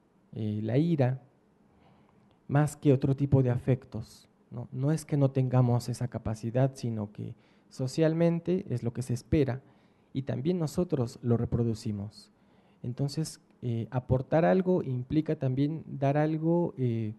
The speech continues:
que forma parte de mí. La corresponsabilidad es, eh, hasta cierto punto, compartir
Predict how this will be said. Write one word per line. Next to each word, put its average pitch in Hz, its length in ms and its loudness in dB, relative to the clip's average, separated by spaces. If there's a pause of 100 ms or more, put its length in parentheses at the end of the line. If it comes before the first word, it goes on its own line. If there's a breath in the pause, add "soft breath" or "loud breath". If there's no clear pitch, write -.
(600 soft breath)
que 143 120 2
forma 160 380 -2
parte 165 340 0
de 139 120 2
mí. 139 260 -2 (1200 soft breath)
La 135 460 0
corresponsabilidad 139 1160 -2 (100)
es, 156 520 -4
eh, 117 400 -4 (220)
hasta 139 260 -2
cierto 170 340 -2
punto, 175 560 -2 (220)
compartir 143 840 0